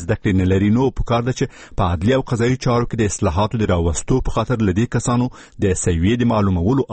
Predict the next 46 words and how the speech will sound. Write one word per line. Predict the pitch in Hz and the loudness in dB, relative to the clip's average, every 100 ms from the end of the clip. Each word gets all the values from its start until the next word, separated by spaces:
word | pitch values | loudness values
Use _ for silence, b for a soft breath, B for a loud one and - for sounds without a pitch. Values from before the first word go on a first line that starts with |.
| 101 | -2
ازموینه | 85 92 92 90 85 | 0 2 2 2 2
واخیستل | 87 90 - 113 - | 0 0 -2 0 0
شي. | 151 - B B B B B - | -2 -4 B B B B B 0
د | 120 131 | 2 2
دې | 123 | 0
پرېکړې | 131 127 123 | -2 -2 0
په | 123 - - | 0 0 -4
عکس | 127 - | -2 0
العمل | 113 120 123 | 2 2 0
کې | 131 | 0
تېره | 127 120 117 | 0 2 2
ورځ | 120 - B B 117 | 0 -4 B B 0
په | 110 | 0
کابل | 113 123 120 | 0 0 0
کې | 120 | 0
نږدې | 95 123 101 | 2 0 0
درې | 92 127 135 | 0 0 0
سوه | 127 135 | 0 0
څارنوالانو | 120 120 113 120 123 107 | 0 2 2 2 2 2
اعتراضي | 107 101 92 90 107 98 | 0 2 0 2 2 2
لاریون | 92 113 131 | 2 2 2
وکړ | 131 - 123 - | 2 0 -2 2
او | 107 | 2
ویې | 101 123 127 | 2 2 2
ویل | 123 - | 0 -2
چې | - B B | -6 B B
په | - 104 | -2 0
دې | 123 131 | 2 2
ډول | 131 123 | 2 0
تجربه | 117 90 95 90 - | -2 0 0 0 0
کار | 127 120 - | 0 0 0
خلک | 131 127 - 113 | -2 0 0 2
له | 117 | 2
وظیفو | 92 87 - 139 | 2 0 0 2
لرې | 139 123 - | 2 0 0
کېږي، | 104 82 90 | 0 0 -2
خو | - 98 92 | 0 0 2
بل | 120 | 2
لور | 135 127 | 2 2
ته | 120 | 0
یو | - | 0
شمېر | 131 123 | -2 0
څارنوالانو | 120 117 117 120 123 127 | 0 2 2 2 2 -2
په | - - - 95 | -6 -14 -4 0
دې | 120 131 | 2 0
امتحان | 120 104 113 | 0 0 0